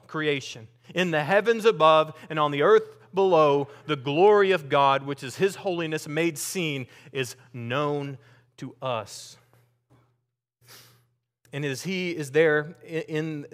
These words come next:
Isaiah, in this throne room, he sees this whole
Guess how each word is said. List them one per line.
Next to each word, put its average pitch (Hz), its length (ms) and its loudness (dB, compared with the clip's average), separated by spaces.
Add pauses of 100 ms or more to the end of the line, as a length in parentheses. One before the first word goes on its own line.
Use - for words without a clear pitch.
(120)
Isaiah, 143 520 0
in 147 180 -8
this 139 160 -10
throne 165 320 -4
room, 135 220 -6
he 147 140 -8
sees 160 420 -8
this 139 160 -8
whole 170 680 -4